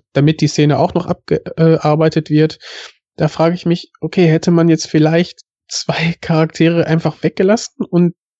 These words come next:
den Rest einfach über diese gesamte Länge weiter ausgearbeitet?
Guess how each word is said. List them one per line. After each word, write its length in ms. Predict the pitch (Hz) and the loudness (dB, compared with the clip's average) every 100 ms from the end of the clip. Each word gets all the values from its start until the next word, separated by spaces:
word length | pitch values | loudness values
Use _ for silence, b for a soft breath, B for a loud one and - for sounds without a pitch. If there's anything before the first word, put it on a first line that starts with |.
| - | -2
den 140 | 160 147 | 0 0
Rest 680 | 87 147 151 107 - - | -2 -4 -2 -4 -6 -6
einfach 300 | 170 170 175 - - | -4 -2 -2 -4 0
über 220 | 175 180 | 2 4
diese 340 | 170 170 165 160 | 2 2 0 2
gesamte 460 | 156 156 175 190 | 0 0 -2 -2
Länge 640 | 170 170 175 170 165 143 147 | 0 2 2 2 2 0 0
weiter 320 | 156 185 165 | 0 0 0
ausgearbeitet? 1000 | 190 254 - 165 160 170 175 202 214 | 0 -4 -4 -2 0 0 0 -2 -4